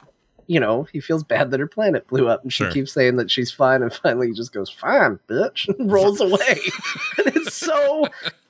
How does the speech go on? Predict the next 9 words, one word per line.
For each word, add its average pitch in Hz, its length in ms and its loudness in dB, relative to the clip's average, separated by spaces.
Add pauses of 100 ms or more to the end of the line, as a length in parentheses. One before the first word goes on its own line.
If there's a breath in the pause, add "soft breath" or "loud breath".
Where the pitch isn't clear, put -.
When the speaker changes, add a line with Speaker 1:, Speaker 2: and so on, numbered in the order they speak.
Speaker 1:
out 254 220 2
of 262 80 4
nowhere, 226 480 4
the 165 120 0
sweet 220 360 -4
little 208 200 4
robot. 170 580 2 (400)
Speaker 2:
Yeah. 123 80 4
Speaker 1:
Uh, 117 340 4